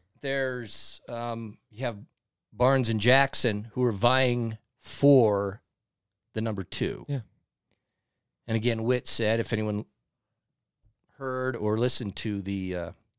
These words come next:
Speaker 1: the press conference after,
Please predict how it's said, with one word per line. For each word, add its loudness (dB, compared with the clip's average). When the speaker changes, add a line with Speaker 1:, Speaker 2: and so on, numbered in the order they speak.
Speaker 1:
the -20
press -4
conference -4
after, -6